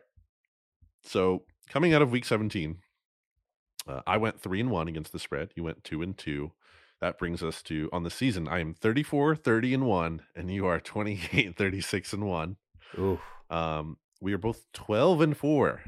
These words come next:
Speaker 1: 'cause we've been lockstep in every Eagles game this year, which is kinda boring.
Speaker 2: Yeah.
Speaker 1: But, uh, we are twelve and four straight up. But will we be on the same page this week?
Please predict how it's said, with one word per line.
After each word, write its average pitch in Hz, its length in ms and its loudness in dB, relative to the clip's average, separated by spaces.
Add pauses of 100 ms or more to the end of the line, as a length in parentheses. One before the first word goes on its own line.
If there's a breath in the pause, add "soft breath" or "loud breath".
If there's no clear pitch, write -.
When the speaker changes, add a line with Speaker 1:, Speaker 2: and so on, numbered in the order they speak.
Speaker 1:
'cause 98 120 -6
we've 98 160 -2
been 92 200 0
lockstep 87 520 -2
in 73 100 -6
every 82 260 -2
Eagles 78 340 -8
game 67 240 -6
this 69 180 -10
year, 65 200 -6
which 73 120 -10
is 80 120 -8
kinda 76 180 -4
boring. 71 420 -6 (100)
Speaker 2:
Yeah. 82 220 2
Speaker 1:
But, - 80 -20 (520 soft breath)
uh, 69 240 -8
we 85 100 -2
are 80 60 -2
twelve 98 320 0
and 98 120 -4
four 95 240 0
straight 92 300 -2
up. 95 160 0
But 92 120 0
will 156 280 6
we 233 160 4
be 220 120 4
on 214 80 6
the 214 80 4
same 214 180 2
page 208 220 2
this 196 200 0
week? - 340 -6